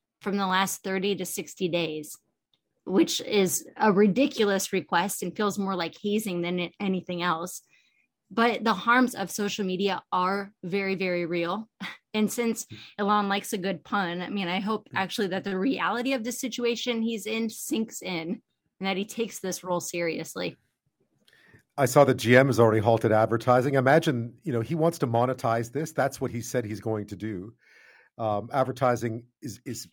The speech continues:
Speaker 2: is a part of that. Uh, he'll have to
Speaker 1: Oh,
Speaker 2: watch
Speaker 1: yeah.
Speaker 2: out because advertising, money, money talks, right?
Speaker 1: Exactly, exactly. And, you know, we, we keep saying this free-for-all hellscape, <laughs> but yeah, you, you can't have just all content on there.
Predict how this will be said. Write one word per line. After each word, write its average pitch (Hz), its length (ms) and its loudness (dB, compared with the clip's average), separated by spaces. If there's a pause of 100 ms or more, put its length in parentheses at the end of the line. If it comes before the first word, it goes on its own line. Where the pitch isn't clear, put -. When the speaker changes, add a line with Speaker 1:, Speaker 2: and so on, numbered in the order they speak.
Speaker 2:
is 104 100 -12
a 107 60 -16
part 113 240 -6
of 113 60 -6
that. 165 220 -4 (380)
Uh, 117 160 -2 (180)
he'll 135 120 -4
have 175 200 2
to 220 60 -4
Speaker 1:
Oh, 214 40 0
Speaker 2:
watch 196 260 0
Speaker 1:
yeah. 202 80 -2
Speaker 2:
out 226 160 -6 (160)
because 139 260 -2
advertising, 151 500 0
money, 170 200 2
money 165 200 0
talks, 165 400 -4
right? 131 140 -10 (680)
Speaker 1:
Exactly, 220 680 4
exactly. 196 840 0
And, 214 420 2 (180)
you 190 120 -4
know, 180 180 0
we, 196 140 2
we 220 120 0
keep 202 220 0
saying 202 220 0
this 185 160 -2
free-for-all 226 500 2
hellscape, 202 560 -4
<laughs> - 0 -
but 214 220 0 (500)
yeah, 185 340 4
you, 220 320 0
you 220 160 0
can't 262 380 -2
have 190 560 -2 (600)
just 202 480 0
all 208 220 -2
content 196 500 -4
on 190 140 -2
there. 175 260 -6